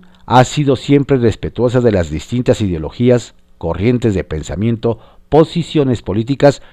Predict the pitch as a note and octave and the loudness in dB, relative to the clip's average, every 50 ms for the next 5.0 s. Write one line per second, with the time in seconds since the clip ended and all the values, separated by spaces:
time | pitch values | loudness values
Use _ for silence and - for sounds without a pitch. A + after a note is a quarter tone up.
0 | - _ A2 A2 B2+ B2 A2 - - A2 G2+ G2 G#2+ A#2+ B2 B2+ C3 A#2+ - G2+ | -20 _ -2 2 2 2 2 2 -2 -4 -2 0 0 0 0 0 0 -2 -2 -4
1 | F2+ - - D2 C#2 - G#2 A2 B2 A#2+ - - G#2 F2+ F2+ E2 - - _ B2 | -6 -4 -8 -12 -8 -4 0 0 0 0 0 -2 -4 -4 -4 -6 -8 -10 _ -4
2 | G#2+ G#2+ A2 G2 - F#2 F#2+ G#2+ B2+ C#3+ D3 C#3 - D3+ C#3+ C#3+ - - C#3 - | -2 -2 -2 -2 -2 -2 0 2 2 2 2 2 0 2 2 0 -2 -2 -6 -4
3 | C#3+ C#3 C#3+ C#3+ C#3+ B2 G#2+ D#2 - - _ _ _ _ _ _ _ _ _ _ | -2 -2 0 0 2 2 0 0 0 -8 _ _ _ _ _ _ _ _ _ _
4 | _ - G#2+ G#2 - - - F2+ E2 D#2 C2 - - A#2+ B2+ C3 D3 D3+ - | _ -6 -6 -6 -4 -2 -2 -2 -2 -4 -6 -4 0 0 2 2 2 0 0